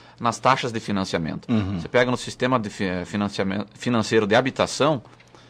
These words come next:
Speaker 1: as taxas aí, elas caíram de onze e vinte e dois por cento ao ano pra taxas que podem chegar a nove e setenta e cinco ao ano.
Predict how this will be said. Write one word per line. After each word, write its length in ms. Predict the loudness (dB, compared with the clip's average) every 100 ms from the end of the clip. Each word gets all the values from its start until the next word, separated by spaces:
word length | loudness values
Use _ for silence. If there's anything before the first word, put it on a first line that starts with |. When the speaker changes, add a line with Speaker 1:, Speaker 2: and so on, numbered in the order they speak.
| -12
Speaker 1:
as 160 | -10 0
taxas 400 | 2 2 2 2
aí, 180 | 4 4
elas 200 | 2 0
caíram 300 | 2 2 4
de 120 | 4
onze 260 | 4 2
e 40 | -2
vinte 240 | -4 -4
e 40 | 0
dois 460 | 4 4 2 -6
por 220 | -8 -6
cento 340 | -4 -4 -2 0
ao 160 | 2
ano 300 | 2 2 0 -4 -14 -20 -2
pra 140 | 0
taxas 400 | 2 4 2 0
que 100 | -8
podem 300 | 0 2 2
chegar 280 | 0 -2 0
a 20 |
nove 340 | 0 2 2 2
e 40 |
setenta 380 | -4 -6 -6 -6
e 60 | -6
cinco 300 | -8 -4 -2
ao 160 | 0
ano. 180 | -2 -6